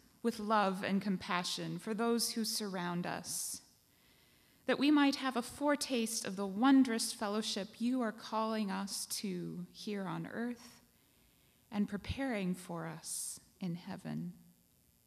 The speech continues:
May we live our lives with joy,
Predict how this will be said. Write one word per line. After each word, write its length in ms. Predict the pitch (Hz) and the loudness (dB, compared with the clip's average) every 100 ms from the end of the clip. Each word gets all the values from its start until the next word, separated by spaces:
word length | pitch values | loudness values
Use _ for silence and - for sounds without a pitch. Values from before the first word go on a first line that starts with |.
| _ _ _ _ _ _ _ 117 120 _ _ - _ _ _ _ _ _ _ _ _ _ _ _ _ | _ _ _ _ _ _ _ _ _ _ _ -20 _ _ _ _ _ _ _ _ _ _ _ _ _
May 100 | 226 | 2
we 140 | 233 233 | 6 6
live 280 | 226 277 262 | 6 4 4
our 140 | 262 | 2
lives 480 | 214 208 214 208 - | 0 0 0 -2 -4
with 220 | 196 - | -8 -6
joy, 540 | - 165 156 156 151 | -6 -4 -6 -8 -10